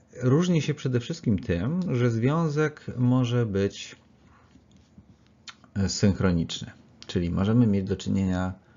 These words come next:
a raczej musimy, zwykle tak się uznaje, chociaż są bardzo nieliczne, e,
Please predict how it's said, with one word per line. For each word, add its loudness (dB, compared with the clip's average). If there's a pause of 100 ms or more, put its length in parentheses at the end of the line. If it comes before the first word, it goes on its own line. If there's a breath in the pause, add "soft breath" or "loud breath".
(560 loud breath)
a -2
raczej 0
musimy, 0 (160)
zwykle -8
tak -14
się -8
uznaje, -4 (640)
chociaż -6
są -2
bardzo 4
nieliczne, 0 (1080 loud breath)
e, 0